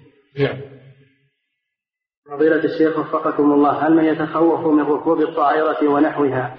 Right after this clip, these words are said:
Speaker 2: لعدم رائح-، لعدم راحته النفسية لها ويتجنب ركوبها دائمًا،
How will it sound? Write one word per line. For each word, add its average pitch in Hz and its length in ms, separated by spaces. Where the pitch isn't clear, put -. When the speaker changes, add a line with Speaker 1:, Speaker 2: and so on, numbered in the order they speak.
Speaker 2:
لعدم 151 420
رائح-، - 480
لعدم 151 520
راحته 147 440
النفسية 147 800
لها 135 560
ويتجنب 156 680
ركوبها 151 640
دائمًا، 151 560